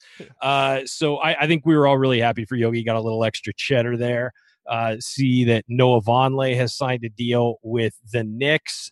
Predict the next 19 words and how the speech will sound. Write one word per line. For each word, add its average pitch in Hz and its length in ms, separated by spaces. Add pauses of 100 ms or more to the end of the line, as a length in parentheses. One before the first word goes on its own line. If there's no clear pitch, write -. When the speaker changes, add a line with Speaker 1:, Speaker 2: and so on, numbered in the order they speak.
Speaker 2:
and 123 400
that, 113 280 (120)
uh, 110 260
I - 40
think - 160
Troy 190 220
Williams 180 260
signed 165 200
with 143 100
the - 80
Pelicans. 240 640
Is 113 100
that 180 140
Speaker 1:
Yep. 202 80
Speaker 2:
right? 233 200 (380)
Speaker 1:
Yes. 214 60
Speaker 2:
Today? 175 260 (540)
Uh, 143 360
so 175 420